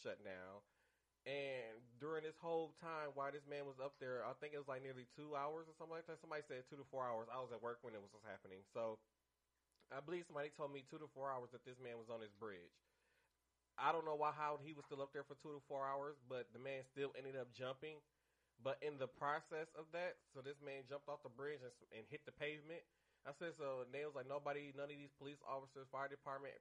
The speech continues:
paramedics, nobody thought to put, like, a tarp or something down at the bottom to try to break his fall.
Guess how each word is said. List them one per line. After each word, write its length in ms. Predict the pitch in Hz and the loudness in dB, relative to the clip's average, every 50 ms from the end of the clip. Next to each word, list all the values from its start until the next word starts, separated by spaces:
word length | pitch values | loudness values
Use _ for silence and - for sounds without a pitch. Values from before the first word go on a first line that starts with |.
| - - | -6 -2
paramedics, 500 | 135 135 139 139 135 135 139 131 - - | -2 -2 0 0 -2 -2 -2 -4 -6 -8
nobody 280 | 127 127 135 135 135 135 131 - | -6 -2 -2 -2 -2 -4 -2 0
thought 200 | 135 135 131 - | 0 0 0 -2
to 60 | 120 - - | -6 -6 -2
put, 280 | 151 143 131 104 95 | 0 0 0 -2 -2
like, 240 | 123 127 123 120 110 - _ _ _ _ _ _ _ _ _ _ - | -2 -2 -2 -2 -4 -8 _ _ _ _ _ _ _ _ _ _ -8
a 60 | 113 - - | -8 -6 0
tarp 200 | - - - - - - | 4 4 4 4 2 -2
or 120 | 135 135 131 | -4 -2 -2
something 200 | - 147 143 139 | -2 -2 0 2
down 240 | 143 139 139 139 139 | 2 2 2 2 0
at 100 | 135 - | -4 -6
the 100 | 135 127 | -6 -4
bottom 340 | 127 131 135 135 135 139 139 | -2 -2 0 0 -2 -2 -4
to 80 | 131 127 - | -8 -10 -6
try 120 | - 135 | -4 -2
to 100 | 123 120 | -2 0
break 220 | 110 127 135 135 131 | 2 2 0 0 0
his 120 | - 135 127 - | -6 -10 -6 -2
fall. 380 | - 143 143 143 147 151 151 147 | 0 2 2 2 2 0 -2 -4